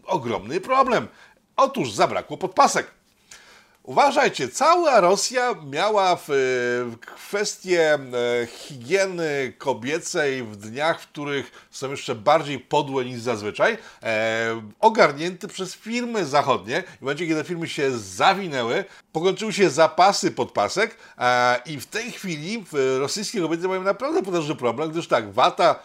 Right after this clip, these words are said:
z której korzystały nasze matki, babki, także po prostu jest towarem deficytowym i jeżeli chodzi o higienę osobistą, Rosjanki mają ogromny problem. Nie wiem jak duży, bo nie miałem okresu,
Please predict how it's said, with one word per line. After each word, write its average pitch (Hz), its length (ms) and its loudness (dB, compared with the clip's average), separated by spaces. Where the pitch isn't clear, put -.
z - 60 -20
której 147 180 -6
korzystały 170 560 0
nasze 113 240 -4
matki, 127 340 -2
babki, 113 420 -6
także 156 420 2
po 107 60 -6
prostu 120 240 -8
jest 127 200 -6
towarem 135 340 -4
deficytowym 110 520 -2
i 160 240 -6
jeżeli 160 300 -4
chodzi 156 320 -2
o 127 80 -2
higienę 139 300 -6
osobistą, 120 460 -6
Rosjanki 135 420 -6
mają 127 200 -4
ogromny 143 680 2
problem. 104 440 -2
Nie 151 80 -8
wiem 175 160 -4
jak 117 160 -6
duży, 127 300 -2
bo 113 100 -4
nie 123 180 -6
miałem 233 220 -2
okresu, 131 460 -4